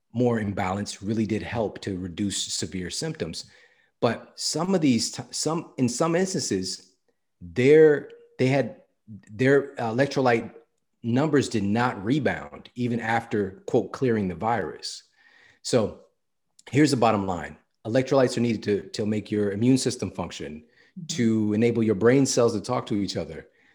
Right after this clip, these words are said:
Speaker 1: But also, when I'm talking about enabling your cells to talk and the experience even of energy, to having the metabolic energy to defend itself from anything that you're exposed to, which you are going to be exposed to stuff.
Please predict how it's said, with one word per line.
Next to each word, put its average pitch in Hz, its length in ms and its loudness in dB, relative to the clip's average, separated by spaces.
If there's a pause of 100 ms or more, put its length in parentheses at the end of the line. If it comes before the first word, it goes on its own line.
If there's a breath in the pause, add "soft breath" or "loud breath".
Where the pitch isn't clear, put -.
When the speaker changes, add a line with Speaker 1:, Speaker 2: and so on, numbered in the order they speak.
(260 soft breath)
Speaker 1:
But 104 140 -4
also, 139 360 0
when 113 140 0
I'm 147 100 0
talking 165 280 -4
about 113 600 0 (920)
enabling 117 380 2
your 104 100 4
cells 120 320 2
to 101 60 -8
talk 120 440 -6 (520)
and 110 160 -2
the 107 40 0
experience 135 500 0
even 120 240 0
of 98 120 -4
energy, 123 340 0
to 127 120 -6
having 127 200 0
the 107 60 4
metabolic 117 580 0
energy 120 280 -2
to 117 140 -8
defend 123 400 -2
itself 180 600 -2 (320)
from 110 200 -2
anything 147 340 2
that 120 180 0
you're 110 80 0
exposed 127 460 -2
to, 175 140 -4
which 117 300 -4
you 170 140 6
are 139 60 8
going 127 340 2
to 143 80 0
be 117 100 2
exposed 139 500 0
to 104 80 -4
stuff. 80 360 -8